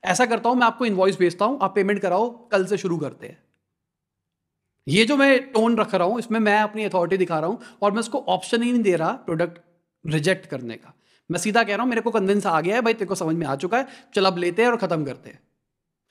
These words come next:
बहुत सारी जगहों पे काम करता है। अगला तरीका और है, वो है think it over, मतलब, "सर, आप सोच लो,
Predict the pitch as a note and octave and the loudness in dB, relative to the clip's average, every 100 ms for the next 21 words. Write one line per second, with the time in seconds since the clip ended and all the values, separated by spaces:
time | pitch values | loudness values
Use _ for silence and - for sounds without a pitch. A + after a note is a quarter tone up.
0 | _ C#3+ E3 G#3 A3+ G3+ F#3+ F#3 F3+ D#3+ | _ 0 4 4 2 0 2 0 0 -4
1 | D#3 C#3+ C3+ B2 A2+ - - F#3 A#3 B3 | -4 -6 -10 -16 -16 -8 -2 2 4 2
2 | B3 C4 F#3+ G#3 A3+ A#3+ G3+ G#3 B3 B3 | 2 4 6 6 4 2 4 4 4 2
3 | G#3 F#3+ A3+ A3 F#3+ B3+ F3+ E3+ A#3 A3+ | -2 0 0 0 0 -2 -2 -2 -2 -2
4 | - - G3+ G3+ F#3+ E3+ F3 A3+ _ | -14 -2 0 0 -2 -4 -4 -8 _